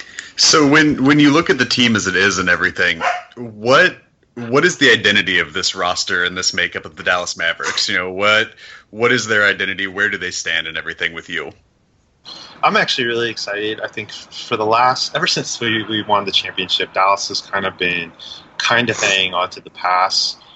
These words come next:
Speaker 2: uh, while kind of reinventing itself. So bring in veteran guys, uh, on a lot of one-year deals. This year, I feel like,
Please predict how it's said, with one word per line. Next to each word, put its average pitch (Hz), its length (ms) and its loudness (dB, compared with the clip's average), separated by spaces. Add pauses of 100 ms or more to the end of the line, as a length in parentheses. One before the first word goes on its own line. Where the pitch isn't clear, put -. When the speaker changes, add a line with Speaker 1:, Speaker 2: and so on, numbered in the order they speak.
(160)
Speaker 2:
uh, 92 300 2
while 87 460 2
kind - 280 -8
of 85 120 -10
reinventing 90 640 -4
itself. 107 460 0
So 85 380 -2 (440)
bring 101 320 2
in 90 440 -4
veteran 92 400 -2
guys, 90 920 0
uh, 90 460 -6 (300)
on 101 80 0
a 87 80 2
lot 92 180 4
of 87 120 0
one-year 90 400 0
deals. 90 600 -4
This 110 240 -2
year, 110 200 4
I 95 40 4
feel 95 300 0
like, 90 260 2